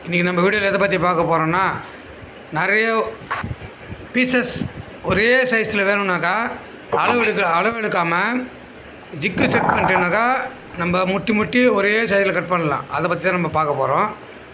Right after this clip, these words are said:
அதை பற்றி நான் விளக்கமா சொல்கிறேன். இதே பிகினர்ஸ்க்கான வீடியோ, எக்ஸ்பீரியன்ஸ் ஆனவங்களால இல்லை, புதுசா தெரி-, தெரிஞ்சுக்காதவங்க தான், "ஐயோ, இது தெரியாதா?" அப்படின்னு கேட்கக்கூடாது. தெரியாதவங்களுக்கு தான் நான் சொல்கிறேன் இதை.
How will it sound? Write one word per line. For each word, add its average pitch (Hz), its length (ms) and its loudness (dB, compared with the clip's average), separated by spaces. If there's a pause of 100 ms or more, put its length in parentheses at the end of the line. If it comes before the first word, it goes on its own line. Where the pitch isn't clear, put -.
அதை 165 180 0
பற்றி 180 160 2
நான் 175 100 0
விளக்கமா 175 340 2
சொல்கிறேன். 170 440 0 (1080)
இதே 190 240 2
பிகினர்ஸ்க்கான 220 680 2
வீடியோ, 202 520 4 (480)
எக்ஸ்பீரியன்ஸ் 240 460 0
ஆனவங்களால 202 440 2
இல்லை, 190 300 2 (1080)
புதுசா 247 300 2
தெரி-, 247 460 2
தெரிஞ்சுக்காதவங்க 240 600 4
தான், 240 180 2
"ஐயோ, 147 180 0
இது 156 200 0
தெரியாதா?" 202 720 2
அப்படின்னு 180 240 0
கேட்கக்கூடாது. 202 680 0 (520)
தெரியாதவங்களுக்கு 240 600 2
தான் 247 120 2
நான் 220 200 2
சொல்கிறேன் 196 220 2
இதை. 233 480 0